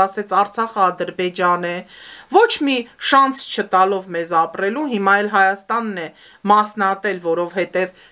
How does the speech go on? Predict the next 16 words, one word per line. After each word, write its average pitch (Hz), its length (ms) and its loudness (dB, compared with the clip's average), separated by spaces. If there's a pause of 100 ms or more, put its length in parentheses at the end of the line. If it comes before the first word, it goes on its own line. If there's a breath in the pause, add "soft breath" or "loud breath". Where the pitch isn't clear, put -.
(140)
Սյունիքում 180 680 -2
և 165 220 2
այլ 180 160 0
հատվածներում 170 800 -4 (340 loud breath)
ադրբեջանցիներն 180 1120 -2
են 156 160 -6
նստած, 160 400 -2
և 160 140 -4 (140)
Ալիևը 170 460 -2 (380 loud breath)
շարունակաբար 202 880 2
ասում 160 320 -8
է, 156 60 -4 (100)
որ 165 160 -4
հետ 185 160 -4 (140)
չի 170 80 -6 (100)
քաշվելու, 156 600 -4